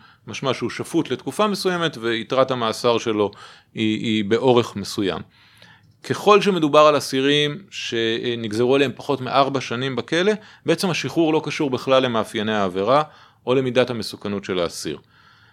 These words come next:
בפועל, בשנים האחרונות, כמעט כל האסירים ששפוטים לפחות מארבע שנים, משתחררים בשחרור מנהלי.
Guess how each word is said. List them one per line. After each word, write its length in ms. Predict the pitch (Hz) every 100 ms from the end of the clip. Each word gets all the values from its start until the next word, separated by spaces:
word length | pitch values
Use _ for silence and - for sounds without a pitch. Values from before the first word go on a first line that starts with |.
| _
בפועל, 380 | 123 - 180 180
בשנים 400 | 147 131 147 151
האחרונות, 420 | 135 131 147 160
כמעט 440 | - 127 131 131 - _
כל 340 | - 147 143
האסירים 680 | 131 117 120 - 117 120 113
ששפוטים 680 | 107 - 110 101 - 113 120
לפחות 380 | 117 113 - 117
מארבע 280 | 120 117 113
שנים, 320 | - 123 156 156 - - -
משתחררים 500 | 110 127 110 120 131
בשחרור 380 | 117 110 113 117
מנהלי. 440 | 113 110 135 151